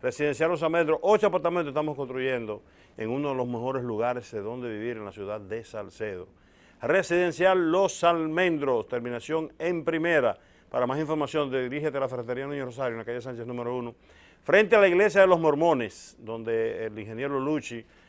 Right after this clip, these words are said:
y el ingeniero Juan Luis te van a dar todas las informaciones que tú necesitas para que adquiera desde ya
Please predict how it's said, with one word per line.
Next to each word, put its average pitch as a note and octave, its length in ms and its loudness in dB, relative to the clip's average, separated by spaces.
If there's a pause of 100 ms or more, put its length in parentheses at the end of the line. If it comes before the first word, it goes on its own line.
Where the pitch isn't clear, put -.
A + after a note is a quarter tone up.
(220)
y C3+ 180 -6
el B2 160 -2
ingeniero B2 460 -4
Juan B2 160 -4
Luis B2 160 -2
te - 80 -10
van A2+ 160 -4
a A#2+ 60 -2
dar A#2 180 0
todas A2+ 200 -4
las A2 60 -10
informaciones A2 440 -10
que G#2 60 -16
tú A#2 100 -14
necesitas A2+ 360 -10
para A#2+ 220 -2
que - 80 -2
adquiera D#3+ 400 2
desde E3+ 320 4
ya C#3+ 340 4